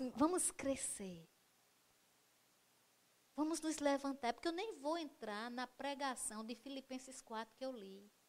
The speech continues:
Senão vocês iam ter surpresa, é porque não dá tempo.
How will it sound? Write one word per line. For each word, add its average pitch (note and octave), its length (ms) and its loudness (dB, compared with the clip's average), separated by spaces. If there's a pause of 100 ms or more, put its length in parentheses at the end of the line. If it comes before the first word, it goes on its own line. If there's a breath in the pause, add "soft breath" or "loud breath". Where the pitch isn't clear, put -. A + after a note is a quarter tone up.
(880)
Senão B3 280 -2
vocês B3+ 320 -2
iam A#3+ 140 -6
ter B3+ 160 -4
surpresa, G#3+ 520 -8
é - 20 -10
porque A3+ 200 -8
não A#3 320 -6
dá B3 200 -10 (120)
tempo. G3+ 540 -20